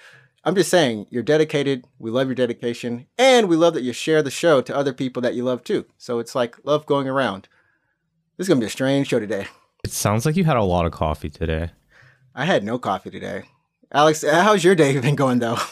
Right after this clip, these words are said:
Speaker 2: Uh, it's pretty good. It's a Monday, so, you know, coming off the weekend, uh,
Speaker 1: It
Speaker 2: everyone's kinda like, what's the word? You know, darui. How do we, how do you say that in English? Just kinda slow, I guess?
Speaker 1: Yeah, just kinda, like, slow and le-,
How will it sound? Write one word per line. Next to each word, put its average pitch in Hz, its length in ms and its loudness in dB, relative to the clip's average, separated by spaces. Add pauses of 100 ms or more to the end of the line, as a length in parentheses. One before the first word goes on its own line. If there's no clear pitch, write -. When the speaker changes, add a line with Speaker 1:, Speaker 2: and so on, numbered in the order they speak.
(1400)
Speaker 2:
Uh, 107 340 2
it's - 80 -16
pretty 143 160 0
good. 107 220 2
It's 101 60 2
a 98 40 2
Monday, 104 540 2
so, 90 400 0
you 92 120 0
know, 90 160 0
coming 90 300 -2
off 82 180 -2
the 92 80 -4
weekend, 90 580 -2 (680)
uh, 87 420 0
Speaker 1:
It - 140 -12
Speaker 2:
everyone's 95 340 0
kinda 92 360 0
like, 85 280 -2
what's - 200 -6
the 90 80 -2
word? 85 340 -4 (140)
You 87 100 -4
know, 82 140 2
darui. 87 460 0 (560)
How 95 80 0
do 92 80 2
we, 92 120 2
how 92 180 0
do 95 60 0
you 95 80 0
say 90 140 0
that 90 160 0
in 87 200 -4
English? 92 400 -2
Just - 200 -6
kinda 90 200 -2
slow, 92 300 -2
I 98 40 0
guess? 101 320 -2 (300)
Speaker 1:
Yeah, 120 300 0
just 123 160 -8
kinda, 175 160 2
like, 139 160 2
slow 127 460 2
and 120 220 -2
le-, 110 240 -6